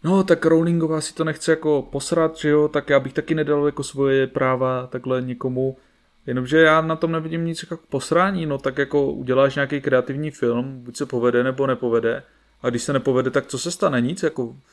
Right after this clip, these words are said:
A ten knižní kánon je vždycky samozřejmě jasně odlišitelný od toho filmového, takže jako do těch knih nikdo sahat nebude. Takže jako tenhle mindset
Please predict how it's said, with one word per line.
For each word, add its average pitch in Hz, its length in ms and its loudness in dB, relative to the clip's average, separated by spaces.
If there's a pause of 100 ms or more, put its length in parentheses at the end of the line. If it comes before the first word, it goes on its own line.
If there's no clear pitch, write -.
(240)
A 123 260 4
ten 143 380 0
knižní 139 440 -2
kánon 139 360 2
je 139 60 -2
vždycky 147 420 -6
samozřejmě 127 600 -2
jasně 123 300 -4
odlišitelný 120 720 0
od 120 160 -8
toho 117 180 -4
filmového, 113 760 -2 (340)
takže 117 260 0
jako 127 360 4
do 123 140 -2
těch 127 220 -6
knih 135 260 -4
nikdo 135 420 -4
sahat 131 320 0
nebude. 139 400 0 (460)
Takže 117 280 -2
jako 127 320 2
tenhle 131 340 0
mindset 135 360 -4